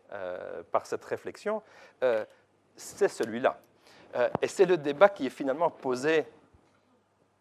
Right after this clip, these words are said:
de manière avec, avec le plus d'acuité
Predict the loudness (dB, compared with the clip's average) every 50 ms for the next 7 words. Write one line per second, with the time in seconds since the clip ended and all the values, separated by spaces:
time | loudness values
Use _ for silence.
0 | _ _ _ -14 -12 -6 -2 -2 -2 0 0 2 2 2 0 -2 -6 -14 -12 -10
1 | -10 -8 -8 -8 -6 -2 -2 -2 -2 -2 -6 -8 -8 -8 -10 -4 -2 -2 -2 -2
2 | -6 -12 -4 0 2 2 2